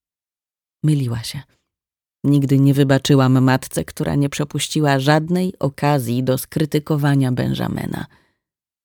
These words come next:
„Co ty widzisz w tym hipisie? To zwykły obibok”. Nigdy jej nie wybaczyłam, że przez całą moją ciążę trzymała się na dystans. Miałam do niej żal o mnóstwo rzeczy,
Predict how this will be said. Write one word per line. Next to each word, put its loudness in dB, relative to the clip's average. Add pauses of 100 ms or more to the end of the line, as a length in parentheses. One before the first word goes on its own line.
(240)
„Co -8
ty -4
widzisz 2
w -10
tym 2
hipisie? 0
To 2
zwykły 2
obibok”. 2 (1400)
Nigdy 2
jej 4
nie 4
wybaczyłam, 2
że 0
przez -4
całą 4
moją 4
ciążę 2
trzymała 0
się -4
na -2
dystans. -6 (460)
Miałam 6
do 6
niej 4
żal 2
o 0
mnóstwo 2
rzeczy, -4